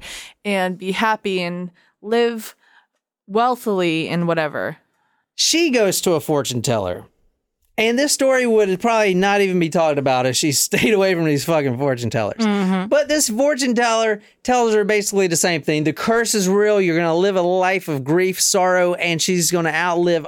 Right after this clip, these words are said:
Speaker 2: all of her kids. If you wanna read this, Naquiz, this is from the Baltimore Sun, Sunday, April twenty-eighth, nineteen forty-six.
Speaker 1: Ooh.
Speaker 3: The Gypsy Prophecy.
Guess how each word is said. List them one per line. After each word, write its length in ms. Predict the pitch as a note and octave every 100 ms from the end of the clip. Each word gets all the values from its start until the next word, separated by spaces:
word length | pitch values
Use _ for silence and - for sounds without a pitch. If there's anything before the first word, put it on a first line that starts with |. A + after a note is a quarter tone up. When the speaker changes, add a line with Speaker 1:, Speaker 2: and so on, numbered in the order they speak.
| -
Speaker 2:
all 300 | E3+ F3+ F3
of 60 | D#3+
her 140 | C#3 A#2+
kids. 640 | C3 G2+ E2+ - - - - _ _ _ _
If 120 | D3+ G3
you 80 |
wanna 160 | G3 F#3
read 220 | E3 D#3
this, 360 | C#3 C#3 - - -
Naquiz, 680 | C3+ - C3 A2+ A2+ A#2 - - _ _
this 280 | D#3 G#3+ G#3+
is 120 | -
from 160 | G#3
the 100 | F#3
Baltimore 500 | C#3+ D#3+ F3+ F3+ F3+
Sun, 640 | F3 - F3 D#3+ C#3 C3+ C#3+ - _ _ _ _ _ -
Sunday, 560 | - F3+ F3 F3 E3
April 320 | D3+ D#3 D#3
twenty-eighth, 560 | C#3+ - D3+ D3 C#3 C3
nineteen 640 | C#3+ D#3+ F3+ F#3 - F3 D3+
forty-six. 1000 | - E3+ D#3+ C#3+ - C3 G#2 - - -
Speaker 1:
Ooh. 480 | B3 F4+ F#3+ B2+ D3+ _ _ _ _
Speaker 3:
The 100 | A3
Gypsy 640 | E3 B3 B3+ - D#4+ D#4
Prophecy. 720 | - F#3 F3+ - E3 B2 D#2+